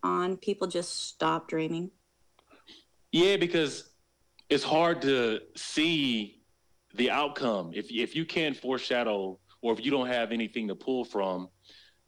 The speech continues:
Speaker 2: mentally, then how can you see on the other end of something like that? It's just like your current situation doesn't have to dictate your future.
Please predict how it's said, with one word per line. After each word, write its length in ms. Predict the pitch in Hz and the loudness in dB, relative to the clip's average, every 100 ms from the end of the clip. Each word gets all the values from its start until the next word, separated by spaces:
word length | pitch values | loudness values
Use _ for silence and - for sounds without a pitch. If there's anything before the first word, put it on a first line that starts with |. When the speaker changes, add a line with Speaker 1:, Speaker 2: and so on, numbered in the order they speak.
| - | -2
Speaker 2:
mentally, 760 | 107 220 156 123 107 104 98 _ _ _ _ _ _ | 2 2 2 2 2 -2 -6 _ _ _ _ _ _
then 160 | 117 120 | 0 2
how 220 | 127 131 | 2 0
can 220 | - 117 | 2 2
you 120 | 110 | 0
see 240 | 101 123 117 | 0 0 2
on 100 | 104 | 2
the 140 | 104 | 0
other 120 | 98 | 0
end 200 | 98 120 | 0 0
of 80 | 98 | -2
something 220 | 104 90 | -4 -2
like 180 | 90 85 | -2 0
that? 240 | 90 80 - | 0 -2 -6
It's 220 | 85 101 110 | -8 -2 0
just 160 | 110 | 2
like 120 | 104 | 2
your 140 | 98 113 | 2 0
current 320 | - 139 135 | 2 2 2
situation 840 | 131 113 104 127 131 - 104 95 92 _ _ _ - | -2 -4 0 0 0 -2 -2 -4 -10 _ _ _ 0
doesn't 240 | 127 117 | 2 4
have 120 | 117 | 2
to 60 | 107 | 0
dictate 380 | 98 117 120 113 | 0 0 0 0
your 100 | 101 | -2
future. 400 | - 120 104 | -2 -2 0